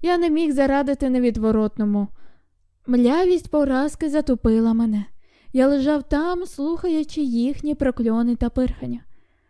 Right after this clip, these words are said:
Шкряботіння поближчало. І десь за фут від мене з'явилася велетенська рука, що трималася за край даху. Очевидно, спрацювали інстинкти, бо, присягаюсь, у мене не було жодного свідомого задуму.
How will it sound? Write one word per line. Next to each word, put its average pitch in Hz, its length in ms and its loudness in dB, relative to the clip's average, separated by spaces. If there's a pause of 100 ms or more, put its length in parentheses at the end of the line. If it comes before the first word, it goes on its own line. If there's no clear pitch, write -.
(220)
Шкряботіння 285 920 0
поближчало. 262 720 -4 (840)
І 277 200 0
десь 285 320 2
за 285 120 2
фут 330 300 -2
від 294 180 0
мене 320 300 0
з'явилася 285 500 0
велетенська 262 600 0
рука, 240 340 0
що 226 180 -4
трималася 240 600 0
за 233 120 -2
край 208 240 -2
даху. 208 360 -6 (800)
Очевидно, 320 760 2 (200)
спрацювали 320 680 0
інстинкти, 294 720 -2 (280)
бо, 277 420 4
присягаюсь, 294 800 0
у 226 60 0
мене 240 300 0
не 247 140 2
було 247 340 2
жодного 294 420 -2
свідомого 214 580 0
задуму. 214 480 0